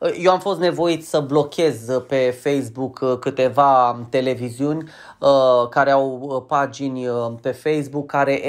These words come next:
efectiv m-au bombardat cu, cu, cu teroare. M-au bombardat cu teroare. Câți au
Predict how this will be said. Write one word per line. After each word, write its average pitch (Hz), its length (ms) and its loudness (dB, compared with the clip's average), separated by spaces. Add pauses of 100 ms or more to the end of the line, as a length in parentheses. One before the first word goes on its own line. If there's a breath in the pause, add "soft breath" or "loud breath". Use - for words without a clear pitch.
efectiv 160 720 -4
m-au 147 340 2
bombardat 147 1200 0
cu, 147 240 -4 (340 loud breath)
cu, 143 380 0
cu 143 440 -2 (400)
teroare. 156 640 4
M-au 185 320 2
bombardat 185 680 0
cu 175 100 -10
teroare. 170 480 0
Câți 185 440 -6
au 170 140 -2